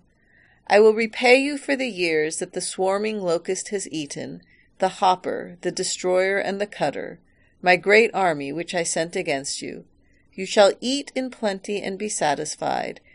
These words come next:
and praise the name of the Lord your God, who has dealt wondrously with you.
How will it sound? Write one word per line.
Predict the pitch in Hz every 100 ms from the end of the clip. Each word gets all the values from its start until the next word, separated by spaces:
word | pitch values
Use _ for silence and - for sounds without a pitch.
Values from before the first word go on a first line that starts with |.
| _
and | 202 175
praise | - 214 226 233
the | 240
name | 214 180 180 185
of |
the | 180 180
Lord | 156 160 165 190
your | 175
God, | 160 135 - - -
who | 190
has | 202 196
dealt | 175 214 208
wondrously | 196 196 190 156 139 - 139
with | 131 -
you. | - - -